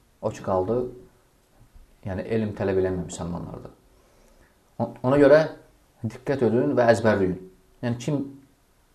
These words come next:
tətbiq etsə, Allahın izni ilə, yəni Peyğəmbər sallallahu əleyhi və səlləm sünnətini tətbiq etmək bu həyatda səadətə çatmaqdır və həmçinin axirətdə. Və səni, necə ki qeyd etdik,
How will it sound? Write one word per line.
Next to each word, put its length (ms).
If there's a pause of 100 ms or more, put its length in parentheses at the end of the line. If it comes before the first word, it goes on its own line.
(440)
tətbiq 420
etsə, 260 (400)
Allahın 340
izni 160
ilə, 140 (300)
yəni 180 (320)
Peyğəmbər 320
sallallahu 340
əleyhi 60
və 40
səlləm 220
sünnətini 540 (1040)
tətbiq 500
etmək 480 (600)
bu 100
həyatda 480 (400)
səadətə 560
çatmaqdır 400
və 100
həmçinin 220
axirətdə. 420 (680)
Və 80
səni, 260 (400)
necə 220
ki 120 (520)
qeyd 260
etdik, 400